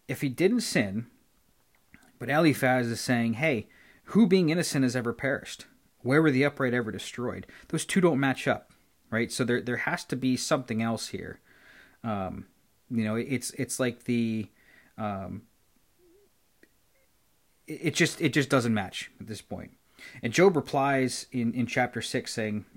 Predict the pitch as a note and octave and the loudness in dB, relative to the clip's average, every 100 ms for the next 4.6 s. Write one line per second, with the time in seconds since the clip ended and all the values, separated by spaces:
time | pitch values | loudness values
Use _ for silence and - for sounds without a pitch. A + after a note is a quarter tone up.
0 | - A#2+ A2 A#2+ G#3 F3+ E3 C3+ B2+ B2 | -6 -4 0 0 2 4 4 4 2 0
1 | A#2 B2 A#2 G#2+ G#2+ G2+ - _ - - | 0 0 -2 -4 -4 -6 -12 _ -20 -2
2 | D#3 - C#3 B2+ B2+ B2 A2+ A#2+ A#2 B2+ | 0 0 0 0 2 2 2 0 0 0
3 | A#2 A2 G#2+ A2+ G#2 G2+ - _ - _ | -2 -2 -2 -2 -2 -6 -10 _ -20 _
4 | - _ - A2 A2 | -20 _ -4 -2 -2